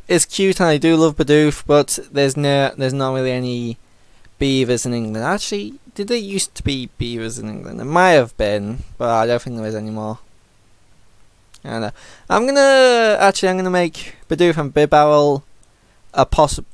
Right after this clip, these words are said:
ha-, I'm gonna do half or maybe. I don't think Kricketot or Kricketune will be in it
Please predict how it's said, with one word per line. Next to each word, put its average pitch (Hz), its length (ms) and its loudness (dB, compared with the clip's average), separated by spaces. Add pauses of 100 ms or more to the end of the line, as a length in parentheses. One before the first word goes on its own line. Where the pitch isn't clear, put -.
(200)
ha-, 131 400 2
I'm 135 120 -8
gonna 131 120 -6
do 127 140 2
half 139 340 0
or 135 60 -4
maybe. 127 720 -4 (1000)
I 131 140 2
don't 196 340 2
think 202 540 -4
Kricketot - 1040 0 (100)
or 151 300 6
Kricketune 139 540 -4
will 120 100 -4
be 113 420 -6 (1500)
in 123 180 -4
it 131 200 -2